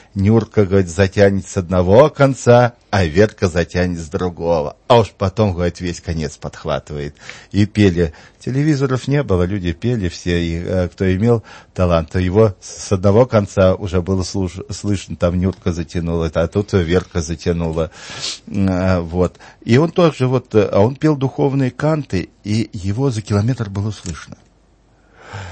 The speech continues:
И, и он шёл с палочкой, у него котомочка была сзади. И мама нас постоянно отправляла, э,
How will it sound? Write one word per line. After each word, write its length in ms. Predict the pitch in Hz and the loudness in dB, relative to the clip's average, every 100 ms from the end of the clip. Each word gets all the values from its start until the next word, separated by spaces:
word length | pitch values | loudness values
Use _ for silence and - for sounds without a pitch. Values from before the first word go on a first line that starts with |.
| 82 _ | -18 _
И, 200 | - 107 | 0 2
и 160 | 104 113 | 2 4
он 280 | 117 110 92 | 4 4 0
шёл 200 | 113 92 | 0 -2
с 100 | - | -2
палочкой, 640 | - 135 156 147 - 117 | 2 2 2 -2 -4 -2
у 20 | |
него 160 | 98 92 | 0 0
котомочка 720 | - 87 135 147 135 - 123 | -2 -2 0 0 -2 -6 -8
была 280 | 113 113 110 | -4 -2 -2
сзади. 600 | 95 104 101 90 95 95 - - - - _ _ _ _ - | -2 0 0 0 -6 -6 -16 -20 -20 -20 _ _ _ _ -2
И 280 | 107 101 - | 0 0 -2
мама 720 | 104 101 120 165 165 92 78 _ | -2 2 2 2 2 0 -4 _
нас 320 | 92 92 120 - | -6 -4 -4 -8
постоянно 960 | 98 - - 87 95 135 151 143 131 - - - | -12 -8 -4 -2 -2 -4 -4 -4 -6 -10 -20 -14
отправляла, 1160 | - 92 - 90 82 87 120 127 117 104 - | -8 -8 -6 -6 -4 -2 -2 -2 -4 -4 -2
э, 20 | 92 | -4